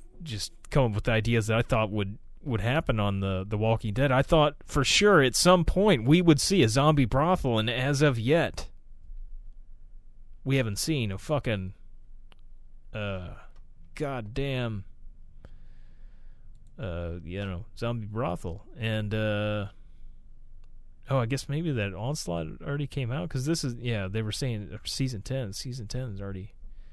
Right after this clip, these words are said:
came out. Um, I'm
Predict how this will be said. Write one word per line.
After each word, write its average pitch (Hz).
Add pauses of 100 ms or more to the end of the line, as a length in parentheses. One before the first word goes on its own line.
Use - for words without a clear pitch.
(420)
came 113
out. 107 (1040)
Um, 101 (840)
I'm 98